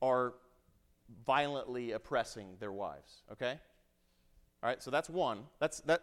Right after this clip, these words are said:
that's some data. But listen to this. Listen to this.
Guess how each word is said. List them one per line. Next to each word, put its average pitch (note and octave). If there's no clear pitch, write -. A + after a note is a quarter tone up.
that's D3+
some G3
data. C#3+
But D3+
listen E3
to D#3
this. C3
Listen C#3+
to D#3+
this. G#2+